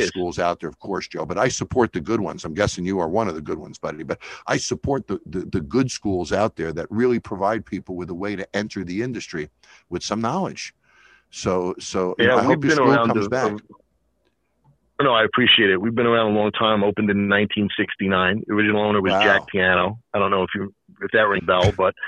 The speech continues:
Speaker 1: I
Speaker 2: It
Speaker 1: believe
Speaker 2: does.
Speaker 1: that you
Speaker 2: Jack
Speaker 1: guys did some
Speaker 2: Tiano?
Speaker 1: business back
Speaker 2: Did you know Glenn Rodano?
Speaker 1: Yeah. Sure.
Speaker 2: Well, I
Speaker 1: Yeah.
Speaker 2: knew Jack Tiano
Speaker 1: Glenn
Speaker 2: quite
Speaker 1: was, uh,
Speaker 2: well.
Speaker 1: Jack's partner.
Speaker 2: Of
Speaker 1: Yeah,
Speaker 2: course
Speaker 1: yeah,
Speaker 2: he
Speaker 1: yeah.
Speaker 2: was.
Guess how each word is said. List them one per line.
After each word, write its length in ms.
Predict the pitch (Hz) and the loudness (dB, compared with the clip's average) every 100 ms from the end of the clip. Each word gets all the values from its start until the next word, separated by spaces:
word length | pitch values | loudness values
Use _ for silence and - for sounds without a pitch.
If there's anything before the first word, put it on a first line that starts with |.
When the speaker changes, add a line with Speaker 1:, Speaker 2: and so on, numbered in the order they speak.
| - - | -8 0
Speaker 1:
I 40 | |
Speaker 2:
It 40 | - | 2
Speaker 1:
believe 140 | 113 | 6
Speaker 2:
does. 120 | 170 | 6
Speaker 1:
that 80 | 170 | 6
you 80 | 208 | 6
Speaker 2:
Jack 140 | 147 | 4
Speaker 1:
guys 120 | 202 185 | 4 4
did 100 | 156 | 4
some 180 | 143 165 | 6 4
Speaker 2:
Tiano? 100 | 220 | 2
Speaker 1:
business 200 | - - | -2 -18
back 120 | - | -4
Speaker 2:
Did 160 | - 110 | 0 4
you 100 | 139 | 4
know 160 | 151 156 | 4 2
Glenn 300 | 113 127 135 | 4 4 6
Rodano? 560 | 131 135 139 160 190 | 4 4 2 2 0
Speaker 1:
Yeah. 60 | 220 - _ _ _ _ _ - - _ _ _ - | -2 -8 _ _ _ _ _ -18 -18 _ _ _ -2
Sure. 280 | - 156 147 - _ _ _ _ _ _ _ _ _ _ _ - | 2 2 0 -6 _ _ _ _ _ _ _ _ _ _ _ -6
Speaker 2:
Well, 100 | 98 | 0
I 80 | 113 | 2
Speaker 1:
Yeah. 160 | 113 | 4
Speaker 2:
knew 60 | 127 | 4
Jack 240 | 120 123 - | 4 0 0
Tiano 280 | 131 123 | 0 2
Speaker 1:
Glenn 180 | 127 135 | 4 4
Speaker 2:
quite 160 | 131 127 | 4 4
Speaker 1:
was, 80 | 120 | 4
uh, 20 | |
Speaker 2:
well. 140 | 120 | 2
Speaker 1:
Jack's 300 | 113 113 110 - | 4 2 2 0
partner. 380 | 113 101 78 73 _ _ _ _ _ _ | -2 0 -4 -12 _ _ _ _ _ _
Speaker 2:
Of 100 | 104 | 0
Speaker 1:
Yeah, 120 | 110 | 2
Speaker 2:
course 160 | 127 123 | 4 4
Speaker 1:
yeah, 60 | |
Speaker 2:
he 60 | 120 | 2
Speaker 1:
yeah. 80 | 120 | 0
Speaker 2:
was. 120 | 123 | -2